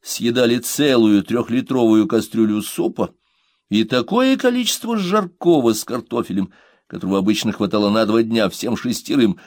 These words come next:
обитателям квартиры. Но дело двигалось споро. Кроме часового обеденного перерыва, белорусские работяги никаких других перекуров с дремотой себе не позволяли, по утрам не опаздывали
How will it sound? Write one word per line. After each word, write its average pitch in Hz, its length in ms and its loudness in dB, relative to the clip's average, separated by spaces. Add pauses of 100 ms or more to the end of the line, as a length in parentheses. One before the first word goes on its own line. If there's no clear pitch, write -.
обитателям 110 640 -2
квартиры. - 500 -8 (2250)
Но 120 240 0
дело 165 320 0
двигалось 87 480 0
споро. - 600 -2 (840)
Кроме 135 320 2
часового 147 580 2
обеденного 139 520 2
перерыва, 139 580 2 (180)
белорусские 101 680 0
работяги 101 600 0 (200)
никаких 98 400 -4
других 95 420 -2
перекуров 135 580 2
с 92 80 -4
дремотой 113 600 0 (180)
себе 90 320 0
не 92 180 0
позволяли, 127 680 -2 (260)
по 90 120 -4
утрам 92 400 0
не 87 80 0
опаздывали 113 800 0